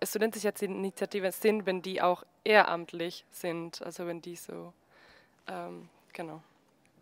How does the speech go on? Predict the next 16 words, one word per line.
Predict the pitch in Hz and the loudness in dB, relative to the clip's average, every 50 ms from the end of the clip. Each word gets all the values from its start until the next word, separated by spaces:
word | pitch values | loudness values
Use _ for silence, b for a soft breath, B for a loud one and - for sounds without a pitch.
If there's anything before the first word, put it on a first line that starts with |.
| _ _ _ - - _ _ _ | _ _ _ -20 -20 _ _ _
wenn | 180 185 175 180 | -4 -4 -4 -4
die | 170 190 180 | -4 -6 -6
nicht | 175 180 - - | -6 -8 -8 -10
profitieren, | - - 196 - - 185 - - 208 190 175 170 165 | -8 -6 -6 -6 -6 -8 -8 -4 0 0 0 2 2
weil | 160 165 165 170 170 175 - b b b b b b b b b b b b b b _ _ - - | 2 4 4 4 2 0 -2 b b b b b b b b b b b b b b _ _ -4 2
Rotopol | 196 208 202 - 214 190 - 208 196 196 196 196 190 190 185 - | 4 4 6 6 4 4 4 6 8 10 12 12 10 10 6 4
war | - 190 | 2 2
ja | 190 185 185 180 | 4 6 6 6
eine | 180 185 185 | 4 4 2
studentische | 185 - - 180 190 196 - 175 165 180 | -2 -4 -2 -2 -2 -2 -2 -4 -4 -2
Initiative | 175 175 175 175 175 180 - - - 240 233 226 220 208 - | -2 0 0 -2 -2 -4 -6 -4 -4 0 4 4 4 4 4
und | - 190 190 185 196 | 2 -2 -2 0 2
dann | 180 175 180 165 | 2 2 2 0
würde | 180 180 180 180 | 0 -2 0 -2
so | - - 185 | -2 0 0
eine | 170 170 170 170 170 170 165 165 - | 0 2 0 0 0 0 -2 -2 -4